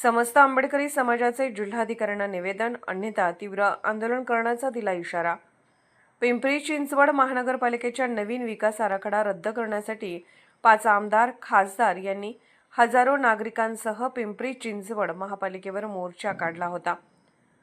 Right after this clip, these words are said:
भारतीय जनता पार्टी, राष्ट्रवादी काँग्रेस, शिवसेना आणि काँग्रेस हे सर्व पक्ष विरोधात असताना देखील नवीन विकास आराखड्याबाबत पिंपरी चिंचवड महापालिकेच्या आवारामध्ये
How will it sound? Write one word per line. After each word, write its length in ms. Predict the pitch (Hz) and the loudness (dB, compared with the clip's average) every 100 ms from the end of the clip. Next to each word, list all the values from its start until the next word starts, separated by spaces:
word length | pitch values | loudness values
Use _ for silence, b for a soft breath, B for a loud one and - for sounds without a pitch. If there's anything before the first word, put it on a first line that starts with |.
| _ _ _ _ _ _ _ _ _ _ _ _ - | _ _ _ _ _ _ _ _ _ _ _ _ -12
भारतीय 600 | 208 220 214 214 240 262 | 4 6 6 2 -2 -2
जनता 400 | 214 214 220 240 | 0 0 2 2
पार्टी, 580 | 233 196 196 226 247 _ _ _ _ _ _ _ | 2 0 0 -6 -10 _ _ _ _ _ _ _
राष्ट्रवादी 560 | 196 208 - 269 254 254 | 4 4 4 0 0 0
काँग्रेस, 540 | 220 202 208 214 233 - - | 2 2 2 -4 -6 -10 -4
शिवसेना 460 | 220 262 233 190 | -2 -2 -4 -4
आणि 200 | 180 190 196 - | -4 -6 -8 0
काँग्रेस 560 | 214 220 247 180 170 - | 0 2 -2 -4 -8 -12
हे 120 | 220 | -10
सर्व 360 | 208 226 226 285 | -8 -4 -2 -2
पक्ष 300 | 277 240 - | -4 -6 -6
विरोधात 460 | 208 190 196 202 208 - | -6 -4 -2 -2 -4 -8
असताना 380 | 180 - 196 202 | -12 -6 -6 -4
देखील 400 | 180 190 220 170 b b b b 214 | -8 -8 -8 -8 b b b b -2
नवीन 320 | 233 247 277 | 0 2 0
विकास 480 | 220 220 240 247 240 | -2 -2 2 2 4
आराखड्याबाबत 720 | 196 190 202 196 190 196 208 185 | 4 2 -2 0 2 2 0 -4
पिंपरी 360 | 226 220 214 254 | -8 -8 -6 -8
चिंचवड 520 | 240 214 202 214 240 | -6 -8 -8 -2 -2
महापालिकेच्या 840 | 233 190 220 240 240 240 240 240 226 | 0 -4 -4 -2 -4 -2 -4 2 2
आवारामध्ये 600 | 190 226 220 175 170 | 4 2 0 -2 -4